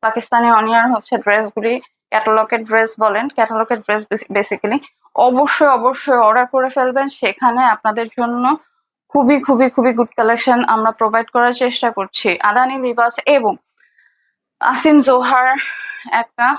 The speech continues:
বিরাট বড়, আহ, ফ্যাসিলিটি আমরা পাচ্ছি, সেটা হচ্ছে যে আমরা, আপনারা চাইলে আমরা আপনাদেরকে লিংক দিয়ে দিব, লিংক প্রোভাইড করব এবং, আহ, আপনারা চাইলে আমাদের মাধ্যমে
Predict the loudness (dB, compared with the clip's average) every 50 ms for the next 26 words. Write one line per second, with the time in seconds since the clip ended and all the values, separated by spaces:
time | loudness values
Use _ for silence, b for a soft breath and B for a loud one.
0 | -6 _ _ _ _ -2 0 2 2 2 0 0 0 0 2 2 2 0 -2 -2
1 | _ _ _ _ _ _ _ _ _ -2 0 2 4 4 2 2 0 0 0 0
2 | 0 0 -2 -4 -4 0 2 2 2 2 0 0 0 0 -2 -2 -6 _ -8 -8
3 | -8 -8 -8 -6 -8 -6 -2 -4 -4 -4 -4 -8 -8 -10 -10 -4 -2 0 2 2
4 | 0 0 0 0 0 0 0 -4 -4 -6 -4 -4 -4 -2 0 0 0 0 0 -2
5 | -4 -4 -4 _ _ _ B B B B -2 0 0 2 2 2 2 2 2 2
6 | 0 0 -2 -4 -4 _ -6 -6 -4 -4 -4 -4 -6 -8 _ _ 0 0 2 2
7 | 0 0 0 -2 -4 -4 -2 -2 -2 -2 -4 -4 -2 0 0 0 -2 -6 -8 -4
8 | -4 -2 0 0 -2 -2 -4 -6 -6 -6 -2 0 -2 0 0 -2 0 0 0 -2
9 | -2 B B B B B B B 0 2 2 4 4 2 2 0 -2 _ -6 -6
10 | -6 -4 0 0 0 0 0 -2 0 0 -2 -4 -4 -2 0 0 0 -2 -4 _
11 | -10 -6 -4 -4 -4 -4